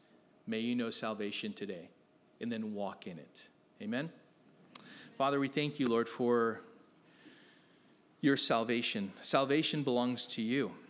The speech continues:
And so I thank you, Lord, that we are saved by grace through faith in Jesus Christ. Lord, we believe that Jesus is the only way to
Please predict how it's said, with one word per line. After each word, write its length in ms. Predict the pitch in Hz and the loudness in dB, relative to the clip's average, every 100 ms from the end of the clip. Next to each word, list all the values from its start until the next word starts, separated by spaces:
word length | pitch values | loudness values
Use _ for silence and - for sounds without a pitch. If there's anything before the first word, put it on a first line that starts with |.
| - - _ _ _ _ _ _ _ _ _ _ - - - - - - - _ _ _ _ _ - | -20 -20 _ _ _ _ _ _ _ _ _ _ -18 -18 -18 -20 -20 -20 -20 _ _ _ _ _ -10
And 120 | 113 | -2
so 200 | - 151 | 0 2
I 140 | 135 135 | 0 0
thank 320 | 131 135 135 | 2 0 2
you, 100 | 127 | 2
Lord, 260 | 120 123 117 | 4 2 2
that 380 | 104 101 - - | 0 0 -4 -4
we 200 | 113 117 | 0 2
are 100 | 117 | 2
saved 360 | - 123 120 | 0 0 0
by 160 | 120 120 | 2 0
grace 360 | 113 117 120 - | 2 0 0 -4
through 140 | 117 | -4
faith 300 | - 110 110 | -2 -4 -2
in 120 | 107 | -6
Jesus 360 | 110 107 107 - | -4 -6 -6 -6
Christ. 580 | 110 101 107 - - 113 | -4 -2 -4 -6 -6 -2
Lord, 220 | 117 113 | -2 0
we 120 | 127 | -2
believe 640 | 123 117 117 131 143 139 - - _ - - - - - - _ _ _ _ _ _ | 0 0 0 0 -2 -6 -16 -20 _ -20 -20 -20 -20 -20 -20 _ _ _ _ _ _
that 160 | 131 120 | 0 0
Jesus 480 | 127 135 131 123 113 | 2 0 0 -2 -2
is 280 | 135 131 123 | -4 -4 0
the 160 | 120 | 0
only 200 | 117 120 | 2 2
way 280 | 110 113 120 | 2 0 0
to 560 | 120 - 110 104 104 | -2 -2 0 0 -2